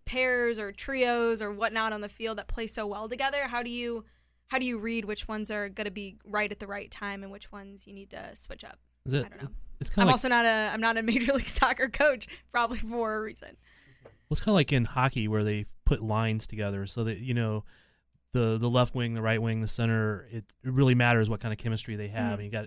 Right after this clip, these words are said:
Speaker 2: somebody out there who can play make, somebody who can shoot, somebody who can muck it up in the corners, that sort of thing, right? And it's, it's all a talent of which lines you put together. Well, in soccer, you don't have the talent, you don't have the ability to, like, change those lines on the
Speaker 1: Right.
Speaker 2: fly and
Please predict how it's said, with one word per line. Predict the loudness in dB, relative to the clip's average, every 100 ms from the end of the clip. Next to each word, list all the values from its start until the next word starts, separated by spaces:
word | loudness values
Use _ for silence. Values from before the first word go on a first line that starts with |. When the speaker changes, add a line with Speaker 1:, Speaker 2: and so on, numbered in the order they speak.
| -10
Speaker 2:
somebody | -8 -4 -2
out | -2 -2
there | -4
who | -6 -6
can | -8 -4
play | 2 2
make, | 2 0 -4
somebody | -4 -2
who | -2
can | -6
shoot, | -6 -6 -6
somebody | -10 -8 -10
who |
can | -8 -8 -8 -12 _ 0
muck | 4 4
it |
up | 4
in | 2
the |
corners, | 0 -2 -2 -2 -4 -6
that | -10 -8
sort | -8
of | -8
thing, | -8 -10
right? | -10 -14 -18 _ _ _ 0
And | 4
it's, | 4 0 -2
it's | 2
all | 6 6 6
a |
talent | 4 2 2 0
of | -2 -6
which | -2 0 0 -2 -4
lines | -14 -10 -6
you | -2
put | -2
together. | -2 -8 -10 -18 _ _ _ _
Well, | 0 2
in | 6
soccer, | 6 8
you | 6
don't | 6 4
have | 2 4
the | 2
talent, | 4 2 0
you | 2
don't | 4
have | 4
the | 6
ability | 6 6 6
to, |
like, | 4 0 _
change | 0 4 4
those | 2
lines | 0 -4 0
on |
the | 0
Speaker 1:
Right. | 6
Speaker 2:
fly | 6 8 6 4
and | 2 -2 -6